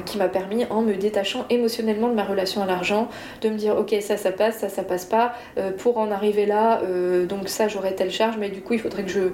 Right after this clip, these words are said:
je puisse gagner tant, et et cetera. » Donc, en fait, comme, euh, un vrai créateur d'entreprise, j'ai créé une entreprise, quoi.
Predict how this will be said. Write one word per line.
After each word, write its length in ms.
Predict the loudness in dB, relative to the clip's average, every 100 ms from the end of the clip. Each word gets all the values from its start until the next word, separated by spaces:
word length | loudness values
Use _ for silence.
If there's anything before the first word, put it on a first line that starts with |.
| -4 -8
je 100 | -6
puisse 360 | -6 -4 -4 -2
gagner 320 | 0 0 0
tant, 360 | 0 2 2 2
et 320 | 4 4 4 0
et 60 | -2
cetera. » 460 | -2 -2 -2 -4 -6
Donc, 120 | -2
en 60 | 0
fait, 220 | 0 0
comme, 180 | -2 -2
euh, 180 | -4
un 80 | -4
vrai 180 | -2 -2
créateur 340 | 0 0 0
d'entreprise, 440 | 0 -2 -2 0 0
j'ai 120 | 0
créé 160 | 0 0
une 80 |
entreprise, 420 | -2 -6 -2 -2 -2
quoi. 160 | -6